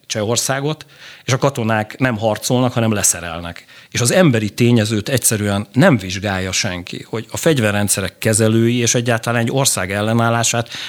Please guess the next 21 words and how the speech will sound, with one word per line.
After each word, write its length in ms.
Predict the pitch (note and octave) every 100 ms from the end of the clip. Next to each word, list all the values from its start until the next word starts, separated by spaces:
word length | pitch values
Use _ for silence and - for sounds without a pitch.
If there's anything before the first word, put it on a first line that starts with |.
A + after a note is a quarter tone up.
| -
nem 240 | B2+ D#3
gépek 560 | A2 A2 G2+ G#2 G2 - - - -
irányítják 760 | - A#2 G#2+ G#2+ G2+ - F#2+ -
még, 540 | G2+ F#2+ G2 C#3+ D3+ - - - -
hanem 280 | - C3 C#3+
emberek. 480 | D3 G#2 G2 F#2 A2
És 140 | A2
hogy 160 | A2+ B2
az 80 |
emberek 520 | C3+ C3+ C3 C3+ C#3 -
mi 200 | - F3
alapján 460 | F#3 A#2 G#2 A#2+ A2+
akarnak 580 | A2+ - A#2 A#2+ A2+ -
harcolni, 720 | - B2 A2+ - - C#3+ C#3
és 180 | C#3 C3+
van-e 520 | C#3 D#3 D3+ G#2+ G#2 - - - -
olyan 300 | C3+ C#3+ A#2
fajta 560 | A2 A#2+ G#2+ - A2+ A2
rendben 460 | B2+ C3+ A2+ A2
lévő 440 | G#2 G#2 G2+ G2+ G2+
nemzeti 800 | A#2 A#2 G#2+ G#2+ - F#2+ E2+